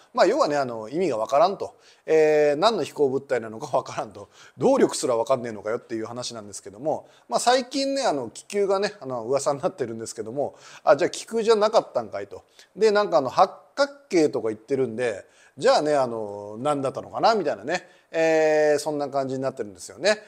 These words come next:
えー、それに対してですね、あの、なんか撃ち落としたのかな。えー、撃ち落としてね、あの、多分、え、カ-、カナダの方かな。あの、まあ、米軍とカナダ軍が、まあ、一緒にね、あの、えー、回収したみたいなね、あの、話がね、えー、出てるんですよね。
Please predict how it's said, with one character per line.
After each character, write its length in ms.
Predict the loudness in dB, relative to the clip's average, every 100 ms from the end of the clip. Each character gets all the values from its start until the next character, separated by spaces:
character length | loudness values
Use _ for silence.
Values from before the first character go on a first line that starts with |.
| -20 _ 4
え 260 | 8 8
ー、 20 |
そ 120 | 6 2
れ 120 | 0
に 80 | 2
対 180 | 2
し 60 | 2
て 100 | 0
で 100 | 0
す 160 | -2 -2
ね、 120 | 2
あ 100 | 2
の、 140 | 0
な 100 | -8
ん 40 | -6
か 60 |
撃 100 | -6
ち 100 | -4
落 80 | -4
と 60 | -4
し 40 |
た 80 | -6
の 80 | -8
か 140 | -4
な。 160 | -2 -2 -8 -4
え 200 | 2 4
ー、 40 |
撃 80 | 4
ち 120 | 2
落 120 | 2 2
と 100 | 0
し 80 |
て 140 | -2 -2
ね、 100 | 0
あ 100 | -2
の、 200 | -2 0
多 140 | 0
分、 360 | 0 -6 -12 -14
え、 100 | -14
カ-、 240 | -8 -10 -10 _ -20 -12
カ 160 | -6 -4
ナ 140 | 0
ダ 120 | 0
の 120 | 0
方 160 | -4 -6
か 100 | -6
な。 140 | -2
あ 80 | -2
の、 240 | -4 -10 -8
ま 140 | -6
あ、 20 |
米 180 | -2 0
軍 320 | -2 -4 -6
と 100 | -4
カ 140 | -2 -2
ナ 100 | 2
ダ 140 | 0
軍 220 | 0 -8
が、 240 | -6 -6 -6 -14 -20 -8
ま 80 | -6
あ、 20 |
一 80 | -4
緒 120 | -4
に 80 | -2
ね、 80 | 0
あ 80 | 0
の、 260 | -2 -8 -12 -20 -2
え 480 | 2 4 6 4 4
ー、 20 |
回 280 | 4 4 4
収 260 | 0 -4 -2
し 80 |
た 140 | 0 0
み 100 | 0
た 100 | -8
い 40 |
な 100 | -8
ね、 260 | -2 -2 -4 _
あ 140 | -4 -2
の、 140 | 0
話 300 | -2 -4 -4
が 100 | -6
ね、 260 | -2 -2 -4 _ 0
え 920 | 4 4 4 0 0 -2 -2 -4 -4
ー、 20 |
出 120 | -2
て 100 | -2
る 100 | -2
ん 60 | -4
で 80 | -12
す 80 | -14
よ 100 | -2
ね。 220 | -2